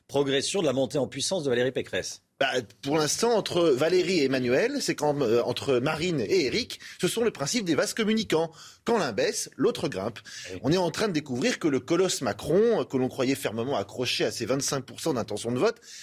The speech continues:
Speaker 2: est en fait juché sur des pieds, euh, d'argile. Il a profité de son statut de valeur refuge, mais il est en train de perdre ce statut. Déboussolé par une droite divisée, encore groggy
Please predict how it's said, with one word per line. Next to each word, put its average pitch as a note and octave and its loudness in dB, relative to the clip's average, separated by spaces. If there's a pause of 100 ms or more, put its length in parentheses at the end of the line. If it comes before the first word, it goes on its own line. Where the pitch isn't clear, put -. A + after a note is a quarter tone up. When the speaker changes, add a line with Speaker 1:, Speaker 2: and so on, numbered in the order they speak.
(120)
Speaker 2:
est - -8
en C#3+ 0
fait G#3 0
juché D#3 -2
sur - -4
des C3 0
pieds, A#3 0
euh, B2+ 2 (280)
d'argile. F#3+ -2 (520)
Il F3+ 0
a G#3 -2
profité A3+ -4
de - -10
son C#3 -6
statut D3+ -4
de G3+ -10
valeur E3+ 2
refuge, F#3+ 0 (260)
mais E3 -2
il D3 2
est - 4
en B2+ 0
train G#3+ -4
de D3 -4
perdre F3 -2
ce B2+ -8
statut. - -6 (220)
Déboussolé F3 2
par G#2 -2
une G2+ -4
droite A2+ -2
divisée, F3+ -2
encore A#2 -2
groggy C#3+ -2